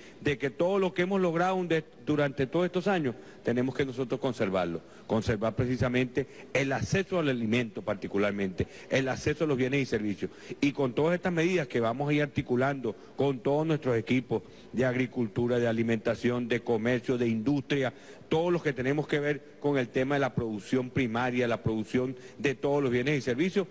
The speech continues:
vamos a ir nosotros protegiendo a nuestro pueblo y puede tener nuestro pueblo la seguridad y la certeza que aquí está un gobierno bolivariano revolucionario dedicado a esa protección del pueblo.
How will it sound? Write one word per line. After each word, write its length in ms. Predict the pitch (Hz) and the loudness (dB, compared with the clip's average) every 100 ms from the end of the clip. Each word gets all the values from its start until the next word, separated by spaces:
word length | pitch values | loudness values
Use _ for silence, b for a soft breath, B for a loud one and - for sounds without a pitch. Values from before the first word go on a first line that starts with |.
| B B | B B
vamos 320 | 104 117 127 | -2 0 0
a 60 | 123 | 0
ir 60 | 117 | -2
nosotros 380 | 117 127 135 - | -2 0 -2 0
protegiendo 600 | 135 123 120 113 135 147 | -2 0 0 2 0 0
a 20 | |
nuestro 240 | 156 143 110 | -2 0 -2
pueblo 360 | 135 175 196 B B - | 0 0 0 B B -2
y 120 | 139 | 0
puede 220 | 143 156 | 0 0
tener 220 | 156 143 | 0 -2
nuestro 220 | 147 147 | -2 -2
pueblo 240 | 113 135 147 | 0 0 2
la 140 | 135 | 0
seguridad 420 | 127 117 113 117 | 0 0 2 2
y 20 | 139 | 0
la 100 | 135 | -2
certeza 500 | 110 95 147 156 147 B B - | -2 0 -2 -2 -8 B B -4
que 60 | 117 | -2
aquí 140 | 110 | 0
está 120 | 113 | 0
un 80 | 127 | 2
gobierno 380 | 127 123 131 135 | 2 2 2 2
bolivariano 540 | 123 110 107 135 151 | 2 2 2 2 2
revolucionario 760 | 139 123 117 107 123 180 190 180 B - | 2 2 0 0 2 2 0 -4 B -2
dedicado 580 | 123 117 110 135 151 - | 0 0 0 0 0 0
a 160 | 120 160 | 0 0
esa 200 | 190 - | -2 -6
protección 400 | 117 101 101 98 | -4 -4 -2 -2
del 100 | 92 | -2
pueblo. 280 | 90 78 | -4 -6